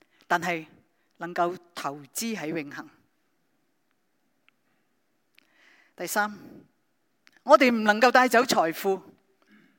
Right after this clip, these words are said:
但係我哋可以先送到天上邊，我哋積蓄財寶在天上。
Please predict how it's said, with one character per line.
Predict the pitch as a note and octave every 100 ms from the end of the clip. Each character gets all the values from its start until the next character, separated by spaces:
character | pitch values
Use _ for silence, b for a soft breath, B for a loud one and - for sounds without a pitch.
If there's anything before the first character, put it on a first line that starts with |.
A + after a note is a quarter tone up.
| b
但 | - G#3
係 | G#3+
我 |
哋 | A3+
可 | A#3
以 | B3 G#3 G3+ F#3 _ _ _ _ _ _ -
先 | - C4 A#3+
送 | G#3 F3
到 | F3 E3
天 | A3 G3
上 | F3 D3
邊， | C#3 D3+ -
我 | D4+
哋 | A3 G3+ -
積 | D4+ - _ -
蓄 | - C4+ - -
財 | - E3+ D3
寶 | D3 D3+ F#3 - _ -
在 | D#3+ D3+
天 | F#3+ F3+
上。 | - C#3